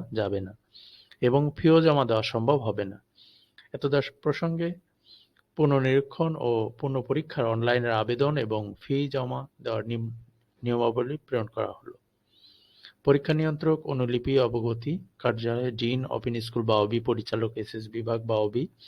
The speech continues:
সিস্টেম ম্যানেজার কম্পিউটার বিভাগ বাওবি। পত্রটি বাওবির ওয়েবসাইটে প্রদর্শনের প্রয়োজনীয় ব্যবস্থা গ্রহণের জন্য অনুরোধ জানানো হলো। একান্ত সচিব উপাচার্য দপ্তর বাওবি, উপাচার্য মহোদয়ের সদয় অবগতির জন্য,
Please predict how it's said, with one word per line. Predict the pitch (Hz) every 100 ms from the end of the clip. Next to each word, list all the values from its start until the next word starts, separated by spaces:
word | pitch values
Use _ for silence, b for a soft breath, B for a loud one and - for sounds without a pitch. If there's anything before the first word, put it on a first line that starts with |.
| B B B _
সিস্টেম | - 123 - 127
ম্যানেজার | 123 120 120 120
কম্পিউটার | 120 117 120 123
বিভাগ | 120 123 113
বাওবি। | 110 104 104 147 - _ _ _ b b b b b -
পত্রটি | 131 127 120 123
বাওবির | 123 117 117
ওয়েবসাইটে | 117 120 127 - 127 127
প্রদর্শনের | 123 117 123 127 131
প্রয়োজনীয় | - 117 110 110 110
ব্যবস্থা | 113 113 131 143
গ্রহণের | 127 123 135 131
জন্য | 147 151
অনুরোধ | 123 107 104 -
জানানো | 107 107 101
হলো। | 101 - - _ B B B B
একান্ত | 127 139 139
সচিব | 147 - 147 151
উপাচার্য | 139 143 147 131 135
দপ্তর | 123 123 - 147
বাওবি, | 131 127 123 165 180 B B B B
উপাচার্য | 131 143 143 127
মহোদয়ের | 135 127 131 131 139
সদয় | 131 123 117 113
অবগতির | 117 120 139 139
জন্য, | 143